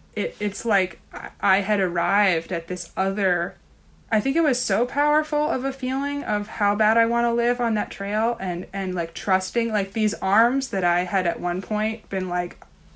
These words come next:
"Maybe if I just figure out how to break my arm, I won't have to go on tour." Like, that, and I'm on this trail, and, like, my arms are the only reason that I'm, like, here, because I was holding these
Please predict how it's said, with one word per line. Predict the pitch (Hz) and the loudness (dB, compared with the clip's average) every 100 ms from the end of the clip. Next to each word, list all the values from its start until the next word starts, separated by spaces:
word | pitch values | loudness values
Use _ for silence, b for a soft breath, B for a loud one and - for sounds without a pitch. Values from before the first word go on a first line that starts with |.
| - - | -20 0
"Maybe | 220 262 359 | 4 6 8
if | 392 370 | 8 8
I | 330 | 6
just | 320 - | 6 2
figure | 269 277 | 0 6
out | 277 269 | 6 8
how | 262 | 6
to | 233 | 2
break | 190 202 214 | -2 2 2
my | 240 226 | 4 4
arm, | 190 214 208 | 4 2 2
I | 180 | 0
won't | 175 185 190 | 0 -2 -2
have | 202 202 | -2 -2
to | 180 | -2
go | 185 | 0
on | 180 | -2
tour." | 185 190 180 - - B B B B B - - | -2 -4 -4 -6 -10 B B B B B -16 0
Like, | 214 196 196 - _ | 2 2 0 -12 _
that, | 220 233 240 240 | 4 8 8 6
and | 220 208 - | 0 0 -2
I'm | 220 | 2
on | 233 226 | 2 2
this | 208 | -2
trail, | - 262 262 190 180 | -4 2 4 6 4
and, | 196 196 | 0 -2
like, | 190 - | -2 0
my | 208 | 0
arms | 170 202 240 254 | 2 2 2 4
are | 247 | 2
the | 214 208 - | 2 -4 -4
only | 202 220 220 | 0 0 0
reason | 190 196 180 165 - 220 | 0 -2 -2 -6 -6 -10
that | - 175 | -2 0
I'm, | 180 185 190 - - - - | 2 0 -4 -8 -16 -20 -4
like, | 196 139 - - - - - - - | -2 -2 -6 -16 -18 -20 -20 -10 -2
here, | 226 254 392 190 185 | 2 4 6 6 4
because | 214 240 254 240 185 | 2 0 4 4 4
I | 190 196 208 - | 0 0 -2 -6
was | 214 220 214 214 B B B B | -2 -2 -2 -8 B B B B
holding | - - 233 277 262 | -8 0 2 2 2
these | 208 185 196 - | 2 0 0 -6